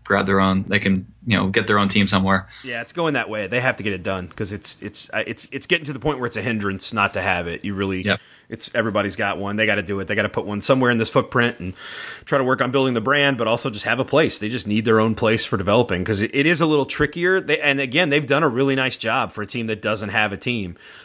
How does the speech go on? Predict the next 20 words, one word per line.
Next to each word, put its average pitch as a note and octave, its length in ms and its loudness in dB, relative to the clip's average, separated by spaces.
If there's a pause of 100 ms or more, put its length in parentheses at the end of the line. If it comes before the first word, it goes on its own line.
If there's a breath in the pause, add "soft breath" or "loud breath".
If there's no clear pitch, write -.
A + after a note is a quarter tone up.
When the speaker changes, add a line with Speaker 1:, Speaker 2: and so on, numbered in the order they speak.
Speaker 2:
Um, A2 140 2
Speaker 1:
Mm-hmm. G2+ 240 4
Speaker 2:
but B2+ 120 4
it's B2+ 100 -2
a B2+ 40 -2
little B2+ 180 4
trickier C#3 380 2
to A#2+ 80 -2
deal A#2 280 4
with A2+ 180 2
when A2+ 100 -2
you G#2+ 100 2
don't A2 240 2
have G#2+ 140 2
your G#2 120 0
own G2+ 120 -2
team, G2+ 220 -2
when G2+ 100 0
you G2+ 80 -2
can't, G#2 300 0